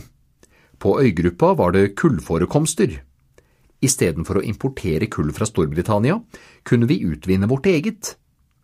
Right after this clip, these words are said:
I nitten seksten ble Store Norske Spitsbergen Kullkompani dannet for, av patriotiske hensyn, å gjøre Norge uavhengig av kullimport.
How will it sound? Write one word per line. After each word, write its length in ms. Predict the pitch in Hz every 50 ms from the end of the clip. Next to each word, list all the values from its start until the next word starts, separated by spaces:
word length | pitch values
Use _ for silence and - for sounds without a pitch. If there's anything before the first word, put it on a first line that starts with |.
| _ _ _ _
I 220 | _ 98 90 90 90
nitten 320 | 101 117 117 - - 90 87
seksten 680 | - - 170 147 117 - - - - 170 180 208 208 143 120
ble 340 | 104 110 110 113 123 247 - _ _ _ _ _ _
Store 560 | - - - - 196 180 123 87 85 95 104 117
Norske 360 | 131 151 - - - - 120 110
Spitsbergen 720 | - - 73 67 - - - - 92 87 82 107 107 120 127 -
Kullkompani 760 | - 185 147 - - - 92 87 - - 107 127 165 208 208
dannet 480 | 202 226 175 101 82 85 - - - - 131
for, 240 | - 120 110 110 110 120 123 - - - - - - -
av 220 | 87 87 90 90 98 95 -
patriotiske 800 | - 110 - - 123 117 90 71 67 - - 95 - - 123 135
hensyn, 480 | 147 127 95 - - 127 165 214 214 - - - - - - - _
å 60 | 175 175
gjøre 240 | 196 214 139 101 104
Norge 460 | 131 151 120 82 69 78 90 101 127 - -
uavhengig 540 | 180 139 101 80 73 78 80 80 78 87 92
av 80 | 104 -
kullimport. 680 | - 135 98 82 82 82 - 147 143 139 - - -